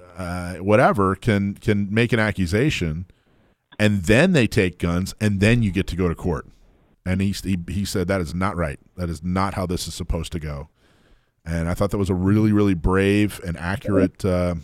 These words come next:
um, uh, decision for a judge to make, especially in New York. I'm extremely happy the way, I feel like this is, it, it's all, it's, this is, this is where it's gonna, this is where it's headed now. And I think in five to ten years, we're not even gonna,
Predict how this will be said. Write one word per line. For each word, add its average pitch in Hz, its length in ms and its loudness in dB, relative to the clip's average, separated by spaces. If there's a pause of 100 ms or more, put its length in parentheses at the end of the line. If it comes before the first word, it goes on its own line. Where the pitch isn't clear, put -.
(420)
um, 80 580 -6 (880)
uh, 76 320 -12
decision 95 520 -2
for 107 140 0
a 92 60 2
judge 92 280 -2
to 98 80 -8
make, 101 160 -4
especially 92 380 -4
in 87 60 -4
New 90 60 -4
York. 98 260 -2
I'm 67 80 -18
extremely 101 560 -2
happy 98 300 -2
the 87 120 0
way, 90 260 2 (420)
I 110 100 2
feel 143 260 6
like 127 240 6
this 117 280 0
is, 104 280 0
it, 98 180 -2
it's 101 140 0
all, 113 160 6
it's, - 280 -2
this 110 300 4
is, 110 260 2
this 123 280 4
is 113 100 0
where 113 140 6
it's 98 100 -2
gonna, 98 240 -2
this 110 320 2
is 123 100 2
where 113 140 4
it's 101 140 2
headed 87 260 0
now. 64 240 -10 (600)
And 104 180 0
I 104 140 2
think 139 180 4
in 113 80 4
five 127 360 6
to 117 80 -6
ten 127 220 2
years, 120 460 4
we're 107 200 2
not 110 120 4
even 104 180 2
gonna, 90 140 -2